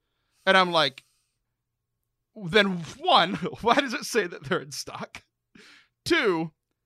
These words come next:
th-, they're like, 'So you need to order online.'" I'm like, "I literally can't order online. It's not an option. It says that they're sold out online, but that they have them in person."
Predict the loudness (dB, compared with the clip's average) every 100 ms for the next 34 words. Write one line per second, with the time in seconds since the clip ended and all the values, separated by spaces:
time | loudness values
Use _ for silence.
0 | _ _ _ _ _ _ _ _ _ _
1 | _ _ 0 2 4 4 4 2 -2 -2
2 | -2 0 2 2 2 0 -2 -4 2 2
3 | 2 0 0 0 0 0 0 0 -2 -10
4 | -6 2 6 6 6 0 -8 -2 0 0
5 | -2 -4 0 4 6 4 4 4 4 -2
6 | -4 2 4 4 0 -2 0 -2 -4 -14